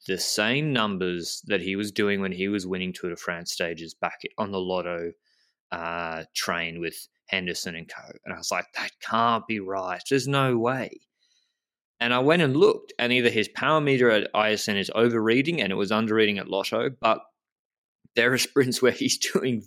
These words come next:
very good numbers, like seventeen hundred watt peaks, et cetera. So either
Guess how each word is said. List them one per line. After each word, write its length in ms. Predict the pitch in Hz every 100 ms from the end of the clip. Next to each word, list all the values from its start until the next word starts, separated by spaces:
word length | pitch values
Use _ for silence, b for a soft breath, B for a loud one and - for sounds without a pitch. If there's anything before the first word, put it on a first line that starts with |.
| -
very 340 | 62 113 117 107
good 220 | 110 104
numbers, 380 | 113 120 104 98
like 160 | 98
seventeen 440 | - 117 113 113 113
hundred 260 | 113 107
watt 200 | 101 - -
peaks, 480 | - 143 139 - -
et 80 | -
cetera. 500 | 131 143 - 87 - b b b b b b b -
So 220 | 131 120
either 580 | 131 131 120 113 104